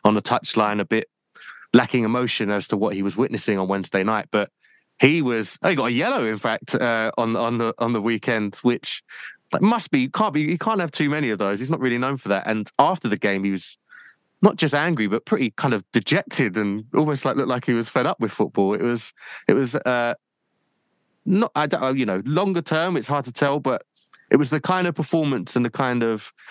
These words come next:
dis-, certainly display and reaction from the fans between the squad and, and the crowd that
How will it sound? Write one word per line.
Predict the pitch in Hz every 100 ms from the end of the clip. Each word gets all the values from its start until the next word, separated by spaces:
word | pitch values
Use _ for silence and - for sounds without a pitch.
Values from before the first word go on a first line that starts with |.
| - -
dis-, | 127 -
certainly | - 185 139
display | 123 - 143 131 123
and | 113 110 101 113
reaction | 131 - 117
from | 117 110
the |
fans | 98 131 123 117 101 - _ _ _ -
between | 113 - 147 139 131 120 _ - -
the | 135
squad | - 127 117 -
and, | 110 104 101
and | 104 101 95
the |
crowd | 92 117 104 95
that | 107 101